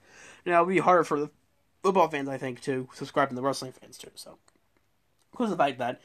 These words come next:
it'd be a lot more wrestling on the tape of history than the X F L games. However, that's a topic for a, that's a long discussion for a day. I'm just trying to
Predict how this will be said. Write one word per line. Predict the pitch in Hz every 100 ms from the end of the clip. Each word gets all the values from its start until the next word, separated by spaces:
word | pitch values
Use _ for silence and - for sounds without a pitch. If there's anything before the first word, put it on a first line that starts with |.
| _ -
it'd | -
be | 196
a |
lot | 175
more | 135 117
wrestling | 196 185 117
on |
the | 110
tape | - 117
of | 117
history | 123 - 123
than | 120
the | 123
X | -
F | -
L | 123
games. | 110 - - - - - - - _ _ _ _ _ _ _ _ _ - -
However, | 196 180 156 - - - - - - - - - -
that's | 156
a | -
topic | 143 139 127
for | - 127
a, | 120 123 - _ _ _ _ _ _ _ - - -
that's | 151
a | 143
long | 139 147 147
discussion | 131 - 139 131 123
for | 120
a |
day. | 120
I'm | 131
just | 135 -
trying | 123
to | 120